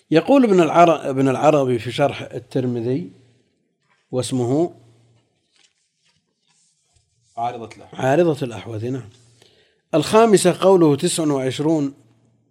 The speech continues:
Speaker 1: معناه حصر، معناه حصر من أحد طرفيه وهو النقصان،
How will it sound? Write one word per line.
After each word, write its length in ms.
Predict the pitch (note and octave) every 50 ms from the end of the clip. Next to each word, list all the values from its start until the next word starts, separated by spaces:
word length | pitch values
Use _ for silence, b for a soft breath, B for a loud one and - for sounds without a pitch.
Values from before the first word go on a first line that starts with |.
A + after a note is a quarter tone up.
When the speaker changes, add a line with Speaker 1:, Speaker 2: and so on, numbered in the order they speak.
| _ _ _ _ _ _ _ _ _ _ _ -
Speaker 1:
معناه 460 | B2 A#2 B2 C#3 D#3+ E3 D3+ C3+ B2
حصر، 400 | - - F3 F3 - - B2+ G#2+ G#2+ - _ _ _ _ _ _ _ _ _ _ _ _ _ _ _ _ _ _ _ _ _ _ _ _ _ _ _ _ _ _ _ _ _ _ _ _ _
معناه 420 | - A#2 A#2 B2+ D#3 E3 D#3 C#3 A#2+
حصر 480 | - - F3 E3+ - E3 D#3+ D#3+ D#3 - - _ _ _ _ _ _ _ _ _ _ _ _ _ _ _ _ _ _ _ _ _ _ _ _ _ _ _ _ _ _ _ _ -
من 320 | D3 C#3 C#3+ D3 C#3+ -
أحد 480 | F3 F#3 - - F3 E3 D3 C#3+ C#3 C3+
طرفيه 680 | D3 C#3 C3+ C3+ B2+ A2+ D#3+ E3+ F3+ E3+ D3 C#3+ C#3+
وهو 320 | C#3+ D3+ D#3+ D#3+ D#3 D#3+
النقصان، 640 | D3+ C#3 C3 C3 B2+ - - C3+ B2 A#2+ A2 G2